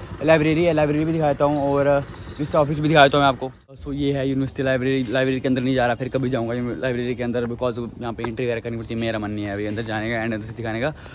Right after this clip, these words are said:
अ, फिर जाऊँगा कभी next vlog में, फिर कभी होगा तो मैं आपको library दिखाता हूँ। और यहीं पे office है, यहाँ पे वीसी sir बैठते हैं हमारे, ये रहा वीसी सर का office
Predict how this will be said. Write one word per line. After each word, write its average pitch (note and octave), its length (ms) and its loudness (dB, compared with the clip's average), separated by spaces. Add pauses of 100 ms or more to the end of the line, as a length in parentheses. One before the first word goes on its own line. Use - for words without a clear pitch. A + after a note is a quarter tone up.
(220)
अ, D#3 100 4
फिर F3 160 -2
जाऊँगा D#3 220 4
कभी C#3+ 160 2
next C#3 260 -2
vlog C3 180 2
में, D3+ 180 -2 (380)
फिर C3+ 100 -2
कभी C3 180 2
होगा B2+ 280 0 (300)
तो C3+ 200 0
मैं C#3 100 -2
आपको C3+ 180 -2
library C3+ 240 2
दिखाता C3 380 -4
हूँ। B2+ 80 0
और B2+ 100 -2
यहीं C3 220 -2
पे B2+ 200 -2 (460)
office B2+ 300 -4
है, B2+ 60 2
यहाँ B2+ 120 0
पे C3+ 100 -2
वीसी B2+ 280 0
sir B2 140 -4
बैठते A#2 280 -2
हैं A#2 80 -2
हमारे, A#2 240 -2 (1040)
ये B2 180 6
रहा B2 140 10
वीसी B2 360 4
सर - 540 -8
का A#2+ 120 4
office A#2 360 2